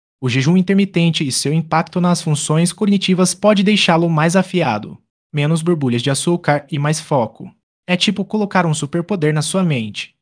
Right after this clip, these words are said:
Posso estudar enquanto estou em jejum? Sim, você pode.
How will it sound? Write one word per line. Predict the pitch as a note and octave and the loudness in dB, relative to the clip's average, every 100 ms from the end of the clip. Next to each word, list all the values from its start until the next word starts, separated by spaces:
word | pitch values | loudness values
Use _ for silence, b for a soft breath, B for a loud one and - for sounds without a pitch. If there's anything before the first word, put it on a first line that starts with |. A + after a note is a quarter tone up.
| _ _ - | _ _ -2
Posso | F#3+ | -2
estudar | - C#3+ B2+ | -2 0 2
enquanto | C#3+ C#3 D#3+ | 2 0 0
estou | - E3 | 0 0
em | D#3 | 2
jejum? | C3 B2 G3+ - _ _ - | 2 0 -2 -4 _ _ -4
Sim, | - D3 A2+ - | 0 0 -2 -6
você | C3 - | -6 -4
pode. | G3+ G3+ C3+ A#2+ | 0 2 2 0